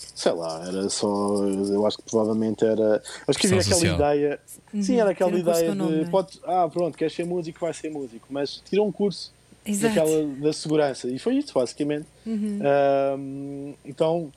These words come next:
Speaker 1: ao início até era engenharia, depois eu perce-, pá, eu expliquei ao meu pai, meu pai é engenheiro, expliquei-lhe, sabes que eu não sou boa em matemática, <laughs> sabes que isto não vai dar grande resultado.
Speaker 3: Sabes
Speaker 1: Pronto,
Speaker 3: que o teu
Speaker 1: Direito.
Speaker 3: hemisfério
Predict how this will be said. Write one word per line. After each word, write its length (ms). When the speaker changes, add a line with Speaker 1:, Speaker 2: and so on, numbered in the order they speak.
Speaker 1:
ao 120
início 280
até 160
era 120
engenharia, 600
depois 260
eu 80
perce-, 240
pá, 240
eu 360
expliquei 340
ao 60
meu 120
pai, 440
meu 120
pai 160
é 40
engenheiro, 320
expliquei-lhe, 760
sabes 300
que 80
eu 40
não 60
sou 160
boa 140
em 100
matemática, 580
<laughs> 640
sabes 260
que 80
isto 160
não 80
vai 160
dar 240
grande 240
resultado. 540
Speaker 3:
Sabes 220
Speaker 1:
Pronto, 40
Speaker 3:
que 100
o 40
teu 60
Speaker 1:
Direito. 220
Speaker 3:
hemisfério 440